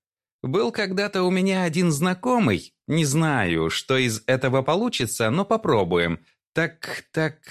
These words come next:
эм, ярмарка мастеров, продать, купить. Вот. Люди продают предметы своего творчества. Ну, подойди, сам увидишь». Гуров обошёл стол и остановился за спиной у Стаса.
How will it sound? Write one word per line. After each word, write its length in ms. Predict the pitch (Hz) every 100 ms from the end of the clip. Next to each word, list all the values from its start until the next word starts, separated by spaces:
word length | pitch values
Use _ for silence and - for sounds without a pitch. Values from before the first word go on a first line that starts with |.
| - -
эм, 360 | 131 131 120
ярмарка 800 | 90 127 139 175 165 160 147 160
мастеров, 920 | 165 143 - 165 156 143 101 82 - -
продать, 640 | 110 110 110 120 143 127
купить. 720 | - 120 113 - 220 214 - -
Вот. 520 | 143 175 120 80 - _ _ -
Люди 360 | 110 160 202 135
продают 500 | 123 113 123 135 -
предметы 500 | 127 123 151 165 117
своего 420 | - 120 123 135
творчества. 920 | 135 147 131 - - - 90 78 - _ _
Ну, 180 | 214 240
подойди, 840 | 254 247 254 190 147 92 78 - -
сам 340 | - 143 110
увидишь». 640 | 95 92 80 78 - _ _ _ _ _ -
Гуров 480 | 98 110 113 107 -
обошёл 540 | 107 104 - 117 107 104
стол 360 | - 156 160
и 160 | - 107
остановился 800 | 98 - 104 101 120 135 - 104
за 160 | 95
спиной 400 | - 104 113 113
у 80 | 117
Стаса. 640 | - - 104 87 78 69